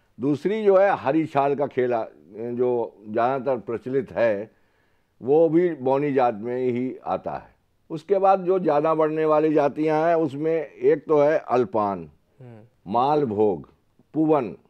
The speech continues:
Speaker 1: ये जातियां हैं। पुवन दा-, जाति जो है, वो दक्षिण भारत की बहुत ही लोकप्रिय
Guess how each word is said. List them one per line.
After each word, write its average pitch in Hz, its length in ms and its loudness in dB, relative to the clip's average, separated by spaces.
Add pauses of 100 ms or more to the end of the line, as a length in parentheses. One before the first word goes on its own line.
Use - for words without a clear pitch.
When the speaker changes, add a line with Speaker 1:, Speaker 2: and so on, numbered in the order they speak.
(200)
Speaker 1:
ये 170 220 2
जातियां 135 580 -2
हैं। 87 280 -10
पुवन 190 320 0
दा-, 156 340 -2
जाति 135 380 0
जो 131 160 2
है, 90 300 -10 (480)
वो 185 440 4
दक्षिण 135 760 -2
भारत 139 460 -2
की 180 160 -10
बहुत 123 360 -6
ही 151 100 -2
लोकप्रिय 127 720 -4